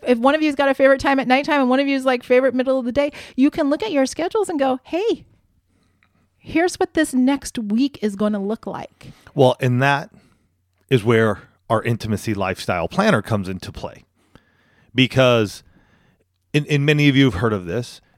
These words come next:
Speaker 2: it's all about scheduling sex. And so you can take that intimacy lifestyle planner and I'll put a link here in the episode notes. I think it's one extraordinary marriage dot com slash I L planner. It is that.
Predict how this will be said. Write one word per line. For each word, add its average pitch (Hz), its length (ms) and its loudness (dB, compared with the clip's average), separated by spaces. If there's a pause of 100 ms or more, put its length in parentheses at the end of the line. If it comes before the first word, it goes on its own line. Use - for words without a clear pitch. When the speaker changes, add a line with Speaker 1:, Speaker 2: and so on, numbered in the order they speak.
(340)
Speaker 2:
it's 123 120 -4
all 123 140 6
about 120 220 2
scheduling 113 520 -2
sex. - 640 -10 (560)
And 127 180 -2
so 120 560 0 (360)
you 143 300 2
can 156 220 -6
take - 640 -10 (760)
that 123 180 2
intimacy 147 460 -4
lifestyle 131 420 -2
planner 110 420 -10 (140)
and 95 80 -10
I'll 98 80 -4
put 113 140 -4
a 110 40 -2
link 110 200 -4
here 117 120 -4
in 120 100 -4
the 117 80 -4
episode 104 360 -4
notes. 101 260 -6
I 98 60 -10
think 107 160 -12
it's - 220 -8 (140)
one 101 280 -6
extraordinary 98 720 -6
marriage 95 320 -8
dot 87 160 -6
com 90 260 -8
slash 95 540 -8 (120)
I 95 200 -6
L 92 160 -2
planner. 71 420 -16 (120)
It 85 140 -10
is 80 180 -8
that. - 320 -18